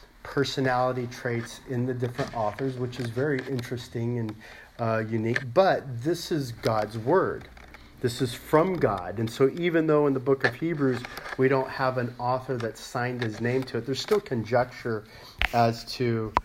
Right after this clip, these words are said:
well, who wrote it. And it would still help us in understanding who and why and the purpose of the book. So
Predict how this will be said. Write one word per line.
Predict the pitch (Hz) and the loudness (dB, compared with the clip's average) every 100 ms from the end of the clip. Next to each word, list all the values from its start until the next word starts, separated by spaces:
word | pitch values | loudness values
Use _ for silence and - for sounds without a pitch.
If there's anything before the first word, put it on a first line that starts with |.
| - - | -6 -4
well, | 139 120 | 0 2
who | 147 143 | 2 0
wrote | 123 120 113 | 2 0 0
it. | 123 117 | -2 -2
And | 170 | -2
it | 185 | -2
would | 175 170 | -2 -2
still | - - 196 - - | -4 0 0 0 -4
help | 220 226 | -6 0
us | 131 120 - - - - - - | 0 0 -4 -14 -18 -18 -10 0
in | 139 131 139 143 | 2 2 0 2
understanding | 147 139 131 - - - 180 262 214 104 80 107 117 - - - _ - - - - | 2 2 -2 -6 -12 -6 -4 -2 -2 -4 -4 -10 -14 -20 -20 -20 _ -20 -20 -20 -4
who | 147 143 139 135 | 2 4 6 4
and | 127 120 | 2 2
why | 123 127 127 | 2 2 2
and | 120 | -2
the | |
purpose | 120 - 120 117 - | -4 -4 -4 -6 -6
of | 110 | -6
the | |
book. | 127 247 131 - | 0 2 2 -2
So | - - 123 120 117 | -14 -2 0 2 0